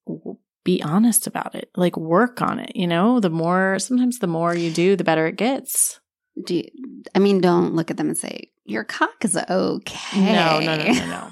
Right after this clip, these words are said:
Speaker 1: I mean,
Speaker 2: <laughs>
Speaker 1: my relationship, my po-, my poly relationship I'm in, it wasn't amazing at first.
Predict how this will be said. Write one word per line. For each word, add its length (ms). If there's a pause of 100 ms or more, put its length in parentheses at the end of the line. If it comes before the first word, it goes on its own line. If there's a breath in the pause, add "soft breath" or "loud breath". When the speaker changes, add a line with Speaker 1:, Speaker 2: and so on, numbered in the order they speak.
(100)
Speaker 1:
I 120
mean, 220
Speaker 2:
<laughs> 120
Speaker 1:
my 300
relationship, 640
my 220
po-, 260
my 240
poly 400
relationship 580
I'm 140
in, 240
it 80
wasn't 360
amazing 520
at 80
first. 500